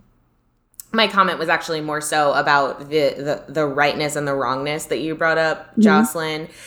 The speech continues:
Speaker 1: I think that that is one of the biggest hurdles that people have to get over when they're developing their intuition. And Ambi just touched on this too, about how, you know, in school, and we actually talk about this in the course, in school,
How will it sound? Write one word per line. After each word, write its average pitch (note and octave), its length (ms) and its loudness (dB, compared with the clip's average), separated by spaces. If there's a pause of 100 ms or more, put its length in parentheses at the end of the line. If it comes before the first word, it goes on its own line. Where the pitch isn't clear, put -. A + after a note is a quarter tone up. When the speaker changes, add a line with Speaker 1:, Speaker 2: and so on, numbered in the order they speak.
(160)
Speaker 1:
I E3 240 0
think E3+ 420 -4
that D#3+ 580 0
that D#3 320 4
is D3+ 420 -6
one E3 300 -2
of D#3 160 -4
the E3 80 0
biggest D#3 760 0
hurdles D3+ 720 0
that - 180 0
people E3+ 260 -4
have D3 260 -2
to D#3 80 -8
get C#3+ 200 -2
over D#3+ 720 2
when D#3+ 260 2
they're C#3+ 420 0 (300)
developing D#3+ 480 4
their D3+ 120 -2
intuition. D3 440 -2
And D#3+ 140 0
Ambi D3 520 -2
just - 220 -4
touched C#3 260 -2
on C#3+ 120 -2
this C#3+ 180 -6
too, D3 580 -2
about D3 440 2
how, C#3+ 440 2
you D#3 120 -8
know, C#3 180 -2
in C#3+ 180 -8
school, F3 460 2
and D#3+ 100 -2
we F#3 100 2
actually E3+ 260 0
talk D#3+ 220 2
about C3+ 180 -4
this C#3+ 160 -4
in C#3 40 -8
the C3+ 80 -8
course, C#3 300 0 (460)
in F3 160 4
school, G3+ 760 2